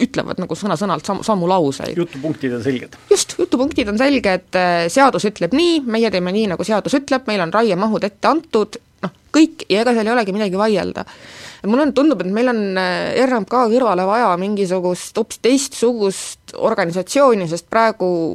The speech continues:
Speaker 1: on ühel pool metsamehed, kes näevad metsa tõesti, noh,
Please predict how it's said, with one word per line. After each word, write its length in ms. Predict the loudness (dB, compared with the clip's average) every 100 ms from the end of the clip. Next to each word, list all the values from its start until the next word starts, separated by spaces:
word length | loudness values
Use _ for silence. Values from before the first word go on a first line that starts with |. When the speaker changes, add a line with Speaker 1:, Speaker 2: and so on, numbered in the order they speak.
| -8 _ _ -4
Speaker 1:
on 160 | 0
ühel 160 | 2 2
pool 320 | 2 2 2 -4 -4 -2
metsamehed, 720 | 0 2 2 2 0 0 -4
kes 160 | -4
näevad 480 | 0 2 2 -2 -8 _ _ -4
metsa 300 | -4 -2 -2
tõesti, 460 | 2 0 0 -2 -2 -4 -14 _ _ _ _
noh, 80 | -6